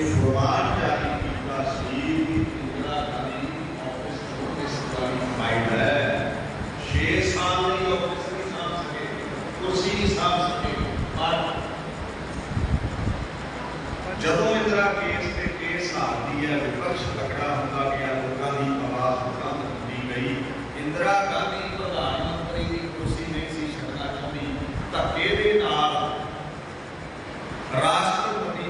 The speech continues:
دے دستخط کروا کے تتکال ایمرجنسی لاگو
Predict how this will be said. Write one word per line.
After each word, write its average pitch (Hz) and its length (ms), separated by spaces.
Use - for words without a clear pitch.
دے 175 80
دستخط 156 360
کروا 127 380
کے 170 100
تتکال 208 600
ایمرجنسی 175 600
لاگو 139 300